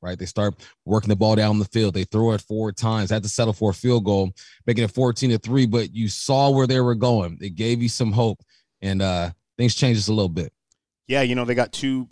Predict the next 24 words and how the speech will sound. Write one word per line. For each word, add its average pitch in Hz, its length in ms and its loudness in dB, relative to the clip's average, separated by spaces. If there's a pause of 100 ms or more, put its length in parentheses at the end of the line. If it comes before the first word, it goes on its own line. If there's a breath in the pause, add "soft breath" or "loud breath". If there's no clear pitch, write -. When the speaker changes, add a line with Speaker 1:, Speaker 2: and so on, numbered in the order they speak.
Speaker 2:
completions 120 480 -6
to 107 60 -8
Will 113 160 -2
Dissly 117 320 -2
right 110 180 0
off 104 120 -2
the 98 80 -16
bat, 107 340 -2
D 113 240 -6
K, 107 240 -4
Tyler, 110 480 -4
and 104 80 -12
then 107 80 -14
they 107 100 -12
kinda 110 240 -8
stalled, 113 340 -6
but 107 120 -14
like 107 100 -12
you 107 80 -18
said, 110 160 -10
they 110 60 -8
got 104 200 -6
three 110 140 -16
points. 123 400 -10